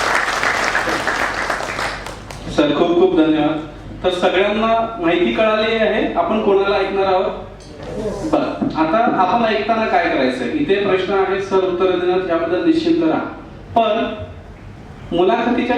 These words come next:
शेवटी आपल्याकडे पंधरा ते वीस मिनिटं असणार आहेत की ज्याच्यात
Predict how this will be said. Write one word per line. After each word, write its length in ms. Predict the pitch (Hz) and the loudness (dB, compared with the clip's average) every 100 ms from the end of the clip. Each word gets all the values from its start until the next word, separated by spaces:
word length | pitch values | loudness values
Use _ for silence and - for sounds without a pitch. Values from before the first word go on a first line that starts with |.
| - | 2
शेवटी 680 | 165 160 160 - - - - | 4 4 4 0 -4 -8 -8
आपल्याकडे 800 | - 185 185 190 202 233 - - - 180 | -4 -2 0 0 0 -2 -6 -12 -8 -4
पंधरा 220 | 170 190 | 0 2
ते 200 | 190 190 | 2 2
वीस 220 | 180 175 | 2 2
मिनिटं 240 | 156 156 151 | 2 2 0
असणार 280 | 147 151 | -2 -4
आहेत 140 | 131 123 151 | -4 -4 -2
की 200 | 160 135 | 0 0
ज्याच्यात 420 | 127 127 170 | 0 0 0